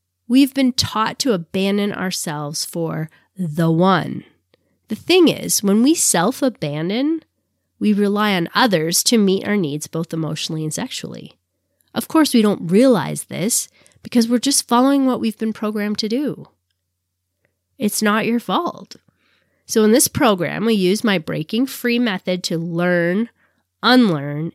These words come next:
and relearn a new freedom mindset. There's eight modules that we'll be going through. So week one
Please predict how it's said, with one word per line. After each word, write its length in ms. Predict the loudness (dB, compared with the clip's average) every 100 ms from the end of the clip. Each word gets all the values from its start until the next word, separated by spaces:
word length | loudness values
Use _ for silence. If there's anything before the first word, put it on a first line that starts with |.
| -6
and 320 | -2 0 2
relearn 460 | 4 4 4 2 0
a 80 |
new 220 | 2 0 0
freedom 500 | -2 -2 -2 -2 -4
mindset. 500 | -6 -10 -10 -12 -14 _ _ _ _ _ _ _
There's 420 | 2 4 4 0 -12 _
eight 240 | -4 -2 0
modules 600 | 0 0 -2 -4 -4 -4
that 180 | -4 -2
we'll 160 | -4
be 140 | -2 -4
going 320 | -4 -6 -8
through. 400 | -8 -8 -6 -8 _ _ _ _ -12
So 220 | -6 -4
week 400 | -4 0 0 0
one 420 | -8 -8 -6 -6